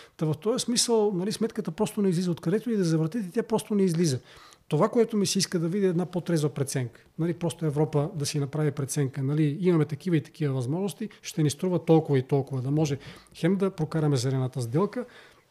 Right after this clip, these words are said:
нали, хем пък да можем да се дерусифицираме.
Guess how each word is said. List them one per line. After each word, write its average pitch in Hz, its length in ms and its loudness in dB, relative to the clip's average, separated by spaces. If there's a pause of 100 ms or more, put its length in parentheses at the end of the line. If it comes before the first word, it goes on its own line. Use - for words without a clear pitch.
(200)
нали, 180 160 2
хем 202 240 2
пък 175 160 -2 (1000)
да 151 140 4
можем 151 300 4
да 135 80 0
се 147 160 0
дерусифицираме. 160 880 2